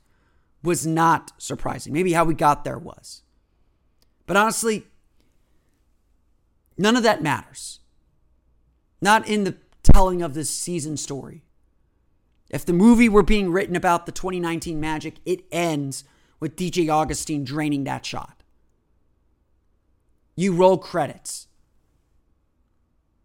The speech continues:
Because that moment was everything. Seven years of pain, of struggle, of strife,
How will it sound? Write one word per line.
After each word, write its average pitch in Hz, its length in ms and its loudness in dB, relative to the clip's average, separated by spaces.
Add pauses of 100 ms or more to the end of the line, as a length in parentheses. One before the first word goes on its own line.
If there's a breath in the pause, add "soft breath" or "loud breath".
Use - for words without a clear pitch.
Because 151 240 -4
that 196 260 4
moment 165 420 -4
was 139 260 -10 (160)
everything. 143 460 -8 (1300)
Seven 214 500 2
years 170 420 -4
of - 260 -18
pain, 185 720 -2 (760)
of 151 500 -2 (1040)
struggle, 190 840 2
of - 120 -10
strife, - 800 -2